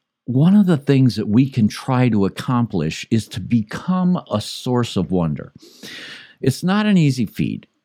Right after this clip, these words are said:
but it's worth striving for. Imagine being able to create charming moments, charming moments and experiences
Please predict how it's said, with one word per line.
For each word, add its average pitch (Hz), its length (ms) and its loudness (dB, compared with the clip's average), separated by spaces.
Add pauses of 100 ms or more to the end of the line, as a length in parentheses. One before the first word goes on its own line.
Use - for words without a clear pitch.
(280)
but 127 120 0
it's 123 260 -4
worth 135 540 2 (240)
striving 95 840 -2
for. - 540 -12 (3250)
Imagine 160 600 0
being 131 260 4
able 107 260 4
to 101 100 -2
create 95 640 -2 (240)
charming 131 500 2
moments, - 640 -4 (1300)
charming 165 500 2
moments 117 440 2
and 95 140 -2
experiences 87 920 -4